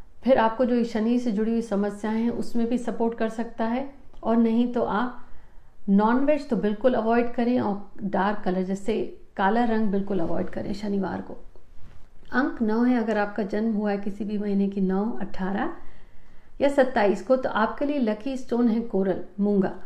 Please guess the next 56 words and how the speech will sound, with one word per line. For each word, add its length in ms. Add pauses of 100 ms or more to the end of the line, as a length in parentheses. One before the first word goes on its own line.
(400)
और 100
अगर 340 (440)
उसकी 240
जगह 240
एक 180
और 160
स्टोन 320
भी 160
है, 80
अगर 180
मूंगा 320
नहीं 260
ले 140
सकते 400
आप, 240
तो 60
जैस्पर, 540
सूर्यकांत 720
मणि 320
आती 340
है, 120
वो 220
भी 160
आप 200
यूज़ 200
कर 120
सकते 340
हैं। 180 (800)
और 260
स्टोन्स 540
नहीं 280
कर 120
सकते 380
हैं 80
आप, 300
तो 100
आपको 460
मंगलवार 640
का 100
व्रत, 420
मंगलवार 540
की 160
पूजा, 460
हनुमान 500
जी 100
की 140
पूजा, 380
आराधना, 520
माँ 300
दुर्गा 280
की 140
पूजा 340
आपको 240
बहुत 420
सपोर्ट 340
करेगी। 440